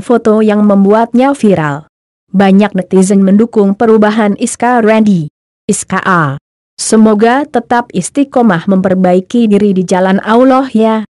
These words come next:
Aku mendoakan ik terbaik untukmu dan suami,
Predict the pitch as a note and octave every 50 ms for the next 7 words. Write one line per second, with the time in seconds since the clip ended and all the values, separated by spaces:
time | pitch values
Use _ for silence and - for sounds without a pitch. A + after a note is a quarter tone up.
0 | _ _ - G3+ G3+ - A#3+ A#3 A3+ A3+ G#3+ G#3 G3 F#3 F3 D3+ E3+ F3+ - -
1 | G3+ G#3+ G#3 - G#3+ G#3 G#3 - B3+ A#3+ G#3 F3 E3+ E3+ E3+ E3+ - - A3+ A3+
2 | G#3+ A3+ - - A#3 B3+ C4 A3 G3+ F3+ E3+ - C4+ A#3+ G#3 G3+ G#3+ A3+ A#3+ B3+